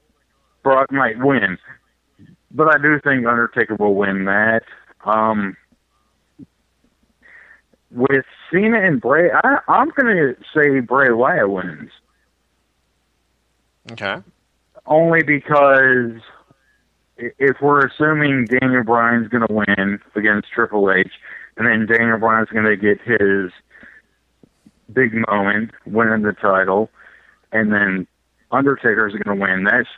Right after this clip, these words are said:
Speaker 1: three baby faces. You, you're gonna have to have a heel win at some point. I think, I think Bray wins, and then Cena gets his win back at Extreme Rules.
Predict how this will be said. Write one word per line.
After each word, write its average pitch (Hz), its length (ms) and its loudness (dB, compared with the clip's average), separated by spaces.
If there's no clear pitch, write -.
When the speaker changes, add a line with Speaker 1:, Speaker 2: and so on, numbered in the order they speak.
Speaker 1:
three 139 320 2
baby 123 400 0
faces. 95 360 -4
You, 101 420 -8
you're 139 200 2
gonna 170 220 0
have 165 240 2
to 131 100 0
have 131 300 2
a 104 120 0
heel 131 460 2
win 104 480 -2
at 95 200 -2
some 123 340 2
point. 95 440 -4
I 104 200 0
think, 110 380 -4
I 101 160 -2
think 107 320 -4
Bray 131 240 2
wins, 123 520 0
and 113 100 -8
then 110 280 -2
Cena 117 240 0
gets 113 240 -2
his 117 180 -2
win 110 300 0
back 104 340 0
at 104 120 0
Extreme 107 580 -2
Rules. 101 460 0